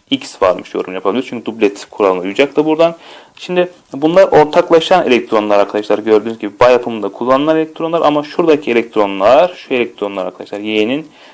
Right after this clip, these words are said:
e, üst ve soluna kalan bu dört elektron arkadaşlar bizim için nedir? Ortaklanmamıştır diyeceğiz. Hemen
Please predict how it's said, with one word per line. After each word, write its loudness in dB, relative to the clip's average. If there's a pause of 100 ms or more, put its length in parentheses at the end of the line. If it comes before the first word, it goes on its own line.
(180)
e, -10
üst -4
ve -4
soluna -4
kalan 0
bu -8
dört 2
elektron -4
arkadaşlar -6
bizim -10
için -14
nedir? -6
Ortaklanmamıştır 0
diyeceğiz. -4
Hemen 2